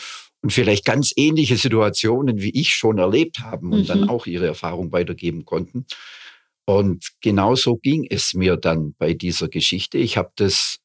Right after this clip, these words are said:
Speaker 1: einfach erzählt und, ähm, hab dann zur Antwort bekommen, „Überleg dir mal, ob das nicht hat so sein sollen,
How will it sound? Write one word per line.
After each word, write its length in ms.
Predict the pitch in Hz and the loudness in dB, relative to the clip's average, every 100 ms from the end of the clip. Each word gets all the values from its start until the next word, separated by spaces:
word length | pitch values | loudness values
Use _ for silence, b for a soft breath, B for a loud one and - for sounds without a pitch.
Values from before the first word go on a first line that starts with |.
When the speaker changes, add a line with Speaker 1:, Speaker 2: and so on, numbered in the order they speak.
| - | -6
Speaker 1:
einfach 320 | - 101 92 - | -4 -2 -2 -4
erzählt 640 | - - 92 107 160 165 B B B B B - | -6 -2 4 4 4 0 B B B B B 0
und, 480 | 95 98 95 82 | 2 4 2 0
ähm, 260 | 101 87 85 78 | -2 -2 -4 -4
hab 180 | 87 | -4
dann 180 | - 101 | 0 0
zur 200 | 82 73 | 0 0
Antwort 340 | 87 101 - - | 0 0 -2 -2
bekommen, 560 | - - 131 120 110 B B B B B _ _ _ _ | -4 0 2 2 0 B B B B B _ _ _ _
„Überleg 580 | 104 98 92 95 135 - | 0 2 4 4 2 0
dir 140 | 147 | 2
mal, 360 | 135 123 120 123 - | 4 2 2 -2 0
ob 200 | - - | -4 -2
das 260 | 117 104 - | -2 0 0
nicht 340 | 107 - - | -2 -2 -4
hat 200 | 107 - | -4 -2
so 280 | - - 101 | -4 0 0
sein 460 | - - 92 95 90 | 2 2 2 2 2
sollen, 800 | - - 120 117 90 76 67 | 0 2 2 2 0 -2 -6